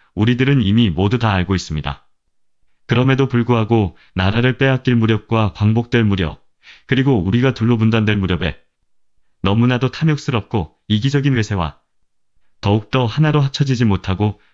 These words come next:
분열되었던 우리들의 역사를 바로 보고 기억해야 합니다. 저희 큰액땡문께서는 앞으로도 우리나라의 과거부터 오늘날까지의 역사 속에서 과거의 역사와 지금 우리들 간의 연결고리가 되어 앞으로도 많은 것들을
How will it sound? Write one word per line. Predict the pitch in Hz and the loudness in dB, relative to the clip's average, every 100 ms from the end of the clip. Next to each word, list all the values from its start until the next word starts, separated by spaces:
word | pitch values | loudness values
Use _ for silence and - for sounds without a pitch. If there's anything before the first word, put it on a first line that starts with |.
| - | -4
분열되었던 | 113 120 113 110 98 110 110 - _ _ | 0 2 2 0 0 0 -2 -4 _ _
우리들의 | 104 120 123 131 | 0 2 2 2
역사를 | 113 - 117 120 110 | 0 -2 -2 0 -2
바로 | - 98 104 | -2 -2 0
보고 | 95 92 - _ _ | -2 -4 -8 _ _
기억해야 | - 104 - 98 | -2 -2 0 -2
합니다. | 82 73 73 - _ _ _ _ _ _ _ - - | -2 -4 -6 -8 _ _ _ _ _ _ _ -20 -2
저희 | 127 143 | 0 2
큰액땡문께서는 | 160 156 156 156 135 131 131 123 131 104 73 _ | 2 0 2 2 2 2 0 2 2 0 -2 _
앞으로도 | - 90 - 127 131 117 78 | -6 -4 0 0 2 2 2
우리나라의 | 104 135 139 135 131 | 2 2 2 2 0
과거부터 | 101 104 117 113 127 | 0 0 0 0 0
오늘날까지의 | 110 101 113 107 98 92 98 71 - _ - - | 2 4 4 2 0 -2 -2 -4 -8 _ -20 -4
역사 | 95 - 131 | -2 0 -4
속에서 | - 120 107 117 101 | -2 -2 0 -2 -2
과거의 | - 101 120 123 | -4 0 2 4
역사와 | 107 85 - 107 95 - | 2 0 0 0 0 -4
지금 | - 110 117 | -6 0 2
우리들 | 98 101 104 | 2 2 0
간의 | 95 95 87 | 2 2 2
연결고리가 | 78 85 92 92 71 78 | 2 2 0 0 0 0
되어 | 76 69 71 _ _ _ _ _ _ _ _ | 0 -2 -6 _ _ _ _ _ _ _ _
앞으로도 | 87 - 120 113 117 110 | -2 0 0 2 4 2
많은 | 80 87 104 | 2 2 2
것들을 | 98 - 98 104 | 0 0 0 0